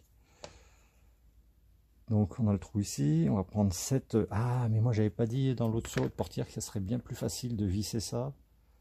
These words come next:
De visser déjà la base sur la, sur la portière et ça ensuite. Non ?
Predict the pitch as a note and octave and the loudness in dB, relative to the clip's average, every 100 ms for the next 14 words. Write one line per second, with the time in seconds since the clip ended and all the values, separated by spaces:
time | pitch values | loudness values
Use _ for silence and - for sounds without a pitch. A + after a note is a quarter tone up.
0 | _ _ _ _ _ _ _ G2+ G#2+ - | _ _ _ _ _ _ _ 0 0 0
1 | C3 G2+ G#2+ A2 F#2+ A#2+ A2+ E2+ F#2+ - | 0 0 0 0 2 0 0 -2 -8 -14
2 | - G#2 G2 F#2+ F2 D#2+ - - _ _ | -10 -4 0 0 0 -4 -10 -20 _ _
3 | _ - _ - - A2 G#2 - - B2+ | _ -20 _ -14 -4 -2 -2 -4 -4 -6
4 | C3 - G#2+ - B2+ G#2+ - C3+ - - | -6 -4 -4 -2 -4 -4 -6 -8 -10 -14
5 | - _ _ _ _ _ - - _ _ | -20 _ _ _ _ _ -20 -20 _ _
6 | _ _ _ _ - - G#2 B2 | _ _ _ _ -20 -2 0 0